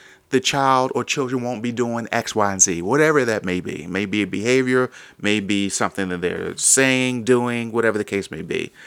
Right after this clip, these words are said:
So you'll use the children as a way of saying, "The reason why the children are acting this way, because you don't spend time with them, so therefore, this is the result of it. This is how they're performing, because you're not spending time with your,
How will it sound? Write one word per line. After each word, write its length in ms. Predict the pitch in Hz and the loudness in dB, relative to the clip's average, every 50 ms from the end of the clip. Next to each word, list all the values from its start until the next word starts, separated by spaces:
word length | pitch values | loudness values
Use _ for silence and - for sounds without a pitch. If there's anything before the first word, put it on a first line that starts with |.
| - - - | -20 -16 -4
So 120 | - - | 2 4
you'll 240 | 139 123 127 139 135 | 4 4 6 4 4
use 320 | 131 131 147 170 185 190 - | 4 2 2 0 0 0 -2
the 180 | - - 143 | -4 -8 -6
children 500 | 135 - - 185 160 151 143 - 135 127 - | -4 -2 0 2 2 0 0 0 -2 -2 -2
as 180 | 110 113 104 110 | -2 -2 0 -2
a 60 | 110 | 0
way 220 | 107 113 107 104 | 0 0 0 0
of 100 | 101 95 | 0 -2
saying, 400 | - - 110 101 98 101 98 95 - - - - - - _ | -2 -2 -2 -2 -2 -4 -6 -8 -12 -16 -20 -20 -20 -8 _
"The 100 | - 117 | -2 -2
reason 480 | 110 117 139 170 190 202 185 180 175 160 | 0 2 2 2 2 2 0 0 0 0
why 220 | 151 147 147 147 | 2 2 2 2
the 100 | 139 143 | 0 0
children 680 | 135 - - - 151 143 139 127 123 123 117 117 113 _ _ _ _ _ _ _ _ _ _ _ | -2 -2 0 0 2 0 0 0 -2 -2 -4 -4 -8 _ _ _ _ _ _ _ _ _ _ _
are 260 | - 104 107 104 - - | 0 0 2 0 0 -2
acting 340 | - 110 120 151 - - 110 | -2 -2 -2 -2 -4 -4 -4
this 160 | 101 95 - | -4 -4 -2
way, 200 | - 95 90 90 | 0 0 0 0
because 420 | 90 - - - - 117 104 92 92 | -2 -6 -8 -8 -4 -4 -4 -4 -4
you 520 | 90 104 113 151 180 170 120 101 104 113 - _ _ _ _ _ _ - _ | -6 -4 -2 0 2 2 2 0 -2 -6 -10 _ _ _ _ _ _ -4 _
don't 160 | - 120 117 - | 2 2 4 4
spend 240 | - - 113 107 | 2 0 -2 -2
time 360 | - - 143 156 165 160 135 98 | -4 -4 -2 0 0 0 0 -2
with 140 | 90 87 | -4 -4
them, 200 | - 90 90 95 - _ _ _ _ | -4 -4 -4 -6 -8 _ _ _ _
so 160 | - - 117 | -4 -2 0
therefore, 600 | 104 101 120 135 135 - - 127 104 101 101 101 - _ _ _ _ _ _ | 2 2 2 0 0 -2 0 0 2 2 0 -2 -4 _ _ _ _ _ _
this 320 | - 101 117 123 - - | -2 0 2 2 2 2
is 200 | 123 110 101 - | 0 0 0 -2
the 80 | - 104 | -2 -2
result 400 | 98 98 92 101 90 82 - - | -4 -2 -2 -2 -2 -4 -6 -10
of 100 | - - | -12 -12
it. 180 | - - _ | -14 -10 _
This 200 | - 123 123 - | 0 0 2 2
is 80 | 139 123 | 0 0
how 180 | 131 135 120 117 | 2 2 2 4
they're 160 | 117 113 110 | 4 4 4
performing, 640 | - - 110 - - - 135 113 90 82 92 - - - - - - | 2 -2 -6 -6 -4 0 0 0 0 -2 -4 -12 -16 -18 -20 -16 -12
because 260 | - 95 - 110 95 | -8 -4 -4 -2 -2
you're 100 | 110 113 | -2 0
not 160 | 107 107 104 | 0 0 0
spending 300 | - - - 110 98 98 | 0 -2 -2 -2 -2 -4
time 380 | 95 - - 101 95 92 92 92 | -4 -2 -2 0 0 0 -2 -2
with 200 | 95 90 - - | -4 -4 -2 -2
your, 200 | 90 90 90 85 | 0 0 0 -2